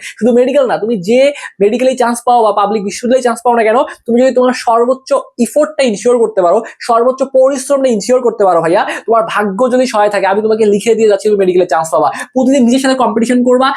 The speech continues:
আজকে দশ ঘন্টা দশ মিনিট পড়ছো, এরপরের দিন এর থেকে বেশি পড়াশোনা করবা। তো একটা আমি ছোট্ট একটা জিনিস বলি, মনে করো যে তুমি তোমার সর্বোচ্চ যে এফোর্টটা বা সর্বোচ্চ যে ক্যালিভারটা,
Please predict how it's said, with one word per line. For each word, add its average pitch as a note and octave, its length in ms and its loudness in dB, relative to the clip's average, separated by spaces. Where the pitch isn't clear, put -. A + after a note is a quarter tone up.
আজকে A#3 360 -2
দশ A#3 220 0
ঘন্টা B3 220 0
দশ A3 260 -2
মিনিট A#3+ 140 -2
পড়ছো, C4 320 0
এরপরের B3 320 2
দিন C4 200 -2
এর C4 200 2
থেকে B3+ 120 0
বেশি G#3+ 160 2
পড়াশোনা G3 340 0
করবা। D#3+ 200 2
তো C4+ 60 2
একটা C4+ 260 2
আমি C4 260 -2
ছোট্ট B3 160 -2
একটা C4 140 0
জিনিস G3 260 0
বলি, C#3+ 200 0
মনে C#4 120 0
করো G#3+ 240 0
যে G3 80 0
তুমি C4 500 0
তোমার A#3+ 360 0
সর্বোচ্চ D#4 600 0
যে D4 80 2
এফোর্টটা G#3 460 -2
বা F#3 80 -2
সর্বোচ্চ C4 460 -2
যে C4+ 100 0
ক্যালিভারটা, A#3 720 0